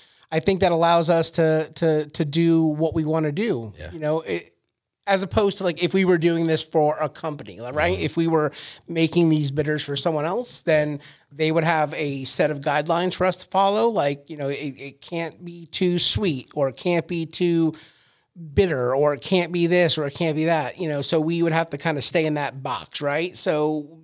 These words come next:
Speaker 1: with it being our own thing, we can go outside that box. We can get a little bit more experimental.
Speaker 2: Yep.
Speaker 1: We could do,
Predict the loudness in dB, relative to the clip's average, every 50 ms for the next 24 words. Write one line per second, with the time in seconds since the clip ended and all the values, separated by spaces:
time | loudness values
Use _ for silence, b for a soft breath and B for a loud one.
0 | _ _ _ -12 -2 0 0 0 2 2 2 4 4 2 2 2 2 2 4 4
1 | 4 2 2 2 2 2 2 0 2 2 2 2 2 2 2 0 0 2 2 2
2 | 2 2 2 0 0 -2 0 0 -2 -2 -4 -6 -8 -6 -6 -4 -2 -2 -2 -2
3 | -2 -2 -4 -2 -2 0 -2 -2 -2 -2 0 0 0 0 -2 -4 -6 -2 0 0
4 | 0 2 2 0 0 0 2 2 2 2 0 -2 -6 -8 -8 B B B B B
5 | B -6 -4 -2 -2 0 2 2 2 2 2 0 -2 -6